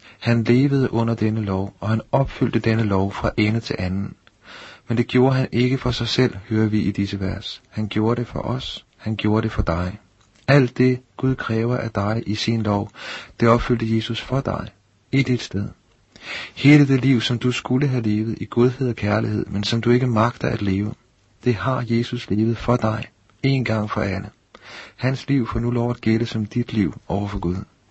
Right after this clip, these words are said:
Paulus siger i dette vers, at vi er købt løs fra loven. Der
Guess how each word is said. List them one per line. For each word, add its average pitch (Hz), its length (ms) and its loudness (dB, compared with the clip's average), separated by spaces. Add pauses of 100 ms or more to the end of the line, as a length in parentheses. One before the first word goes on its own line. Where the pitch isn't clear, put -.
(600)
Paulus 135 360 4
siger 131 260 0
i 123 100 -2
dette 120 320 -2
vers, 110 400 0 (380)
at 107 180 0
vi 117 100 4
er 120 40 6
købt 113 280 0
løs 123 240 4
fra 135 140 -2
loven. 104 320 -2 (360)
Der 120 100 2